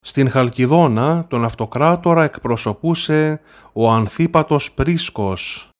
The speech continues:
Αυτός, σε μία ειδωλολατρική εορτή προς τιμήν του ψευτοθεού Άρη,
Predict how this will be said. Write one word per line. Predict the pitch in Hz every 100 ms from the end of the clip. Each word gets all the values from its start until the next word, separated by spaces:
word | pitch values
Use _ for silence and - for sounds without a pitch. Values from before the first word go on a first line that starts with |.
| _ _ _
Αυτός, | - 95 - - 165 196 - - - - _
σε | - - 127 120
μία | 156 185 190 190 180
ειδωλολατρική | 127 120 131 123 123 123 123 175 180
εορτή | 160 139 131 120 175 120
προς | 104 117 113
τιμήν | - 123 151 175 170
του |
ψευτοθεού | 123 - 117 - 113 117 123 139 127
Άρη, | 151 117 110 156 180